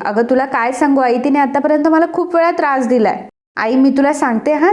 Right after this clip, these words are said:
ती प्रेमळ असल्याचं जे काही नाटक करते ना, तू त्याला अजिबात फसू नकोस. ते सगळं खोटं आहे अगं, मी आणि मी चांगलीच आहे हा, तू म्हणते तसंच आहे अगदी."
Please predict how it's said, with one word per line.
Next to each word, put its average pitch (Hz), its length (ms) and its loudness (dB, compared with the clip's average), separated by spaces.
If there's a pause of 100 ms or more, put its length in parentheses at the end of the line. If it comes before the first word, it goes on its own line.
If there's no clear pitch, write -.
ती 320 80 2
प्रेमळ 262 380 0
असल्याचं 285 420 0
जे 269 180 0
काही 302 160 0
नाटक 254 380 -2
करते 254 340 -2
ना, 359 220 0
तू 349 80 2
त्याला 311 240 0
अजिबात 262 360 0 (100)
फसू 294 240 -2
नकोस. 214 380 -4 (580)
ते 320 120 0
सगळं 359 420 -2
खोटं 269 320 -2
आहे 359 100 2
अगं, 202 340 0
मी 240 180 2
आणि 294 240 2
मी 311 160 4
चांगलीच 277 500 0
आहे 294 80 0
हा, 330 120 -2 (100)
तू 359 100 2
म्हणते 262 400 2
तसंच 262 340 -2
आहे 214 100 2
अगदी." 170 220 -2